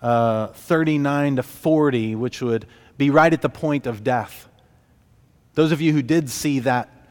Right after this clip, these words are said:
movie, The Passion, can probably remember the moment some of those barbs entered into Jesus's body and were ripped from him. This is the suffering that Jesus experienced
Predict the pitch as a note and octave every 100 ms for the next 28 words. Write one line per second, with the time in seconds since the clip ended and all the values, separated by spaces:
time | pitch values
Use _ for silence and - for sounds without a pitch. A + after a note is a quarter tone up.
0 | _ - B2 C#3 C#3 C3 G#2+ A2+ - C#3+
1 | C3 - A2 G2 B2 G#2 - - - _
2 | - - D#3+ D3+ D3 C3+ C3+ B2+ B2+ B2+
3 | C3 B2+ G#2+ F#2 - - - - - -
4 | B2+ C#3 C#3 C3 - - C#3 B2 B2+ G#2+
5 | A2+ C#3 C#3+ C3 B2 A2+ G2+ - - _
6 | _ _ _ C#3+ C#3+ C3+ C3 B2 A#2 G2+
7 | B2+ B2 A#2+ - A2 G2 - - A2+ A2+
8 | A2 G2+ G2 G#2 G#2 G2+ G2 A2 A#2 -
9 | - G#2+ E2+ F2 D#2 _ - - _ _
10 | _ _ _ - B2+ F#3 E3+ B2 C3+ A#2
11 | - F3 D#3 - B2 A#2+ A#2 A#2 A#2 A2+
12 | C3+ A#2+ A#2+ - - - - C3 B2+ A2+
13 | G#2 G#2 -